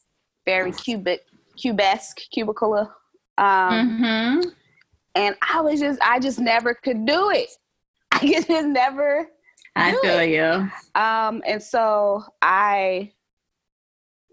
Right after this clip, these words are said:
Speaker 1: you know, but she supported that path, and that's how I got involved with certain things like Marwin and,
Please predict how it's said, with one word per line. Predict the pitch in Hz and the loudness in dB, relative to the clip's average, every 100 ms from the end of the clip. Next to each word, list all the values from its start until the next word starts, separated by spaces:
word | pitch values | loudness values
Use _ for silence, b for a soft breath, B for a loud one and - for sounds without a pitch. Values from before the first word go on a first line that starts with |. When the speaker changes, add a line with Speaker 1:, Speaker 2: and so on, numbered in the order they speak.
| b b | b b
Speaker 1:
you | 320 | -2
know, | 381 269 | 0 0
but | 240 240 | 0 0
she | 392 | -2
supported | 392 262 - - 302 262 220 - | -2 -4 -4 0 2 2 0 2
that | 180 - | 0 0
path, | 311 339 226 202 | 0 2 0 0
and | 196 | 0
that's | 196 - | 0 2
how | 202 | 0
I | 190 | 2
got | 180 185 | 0 0
involved | 170 170 170 170 | 0 2 2 0
with | 175 | -4
certain | - 180 165 | -4 -4 -4
things | 175 175 170 170 | -2 -2 0 0
like | 165 151 | 0 0
Marwin | 165 160 165 165 160 165 160 160 | 0 2 2 0 -2 -4 -4 -6
and, | 127 156 | -8 -10